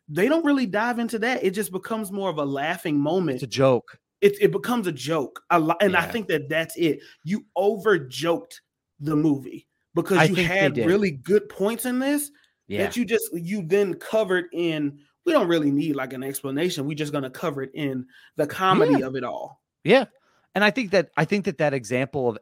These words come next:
Speaker 2: Eddie basically driving into oncoming traffic saying, "I can't die. You're
Speaker 1: Yeah.
Speaker 2: just gonna heal me. You're gonna protect me. 'Cause if I die, you die.
Speaker 1: Mm-hmm.
Speaker 2: So why isn't this, so why isn't,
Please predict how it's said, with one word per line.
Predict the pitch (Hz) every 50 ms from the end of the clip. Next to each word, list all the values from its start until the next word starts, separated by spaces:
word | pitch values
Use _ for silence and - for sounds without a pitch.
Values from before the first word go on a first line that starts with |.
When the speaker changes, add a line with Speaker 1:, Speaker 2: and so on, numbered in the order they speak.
| _
Speaker 2:
Eddie | 123 120 113 127 123 120 117 104 - _ _ _ _ _ _ _ _ _ -
basically | 139 139 151 151 - 165 135 - 127 131 120 113
driving | 104 - 95 98 95 110 113 127 127 139 127
into | 123 123 117 - -
oncoming | - 113 117 117 113 - - 120 107 107 101
traffic | - - 120 120 131 127 127 113 - -
saying, | - 123 113 110 107 104 98 98 - _ _ _ _ _ _ _ _ _ _ - _ _
"I | - 113 147 143
can't | - - 160 160 180 - -
die. | - - 185 214 214 127 101 92 101 - _ _ _ -
You're | 123 143 151
Speaker 1:
Yeah. | 156 156
Speaker 2:
just | 160 160 - -
gonna | 220 214 196
heal | 139 143 135 131 127
me. | 120 123
You're | 127 139 139 135 127 147 165
gonna | 165 202 185
protect | 156 - 139 - - 131 120 - -
me. | 123 123 131
'Cause | - 147 127
if | 143 - 156
I | 110 143 160 160
die, | 143 - 139 135 131 127
you | 120 123 156 208 254 220
die. | 127 120 104 98 98 95 95 101 117 -
Speaker 1:
Mm-hmm. | - 139 131 135 151 156 170 180
Speaker 2:
So | - - - 156 143 139 135 127 127 123 123 123 113 - _ _ _ _ _ _ _ _
why | 120 123 135 139 147
isn't | 156 131 151 147 -
this, | 156 147 143 131 - - - - - _ _ _ _ _
so | _ - 147 135
why | 131 120 120 117 117 120 127 131
isn't, | 131 - 139 131 - 131 123 120 -